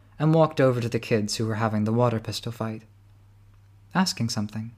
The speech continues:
Cig shed a stream of hot ash. Liz let the cigarette go. Cig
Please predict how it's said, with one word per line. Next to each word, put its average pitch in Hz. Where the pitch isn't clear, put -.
Cig 175
shed 120
a 120
stream 120
of 110
hot 113
ash. 113
Liz 120
let 113
the -
cigarette 107
go. 117
Cig 202